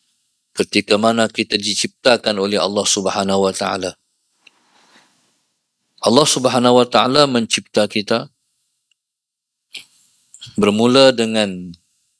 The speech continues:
ciptaan dan kehidupan kita di alam, dia panggil alam ruh. Allahumma salli ala Sayyidina Muhammad.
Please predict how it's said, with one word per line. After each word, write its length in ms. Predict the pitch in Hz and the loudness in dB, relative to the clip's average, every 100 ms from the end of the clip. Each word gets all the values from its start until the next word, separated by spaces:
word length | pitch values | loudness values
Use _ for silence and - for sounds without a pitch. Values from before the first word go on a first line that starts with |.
| _ _ | _ _
ciptaan 640 | - 104 - 120 113 120 113 | -2 -2 0 0 2 0 0
dan 240 | 101 92 | -4 -6
kehidupan 480 | - 113 110 - 101 | -6 -2 -2 -2 -4
kita 400 | 101 107 - 107 | -4 -6 -2 -4
di 160 | 92 95 | -2 -2
alam, 480 | 92 107 104 98 101 _ _ _ _ _ _ _ _ | 0 0 -2 -4 -16 _ _ _ _ _ _ _ _
dia 160 | - 90 | -6 -4
panggil 400 | - 98 92 95 | -2 -6 -6 -6
alam 300 | 101 104 90 | -2 -2 -4
ruh. 280 | 90 113 - - - _ _ _ _ _ _ _ _ | -2 -2 -2 -10 -20 _ _ _ _ _ _ _ _
Allahumma 580 | - 92 104 104 92 90 | -6 0 2 2 -2 -6
salli 320 | 90 - 104 | -4 -2 -2
ala 480 | 98 85 95 90 92 | -2 -4 -4 -6 -6
Sayyidina 800 | - 92 92 98 98 90 90 82 | -6 -4 -4 -2 -2 -2 -6 -8
Muhammad. 600 | 87 87 - 101 87 82 | -6 -4 -4 -4 -8 -12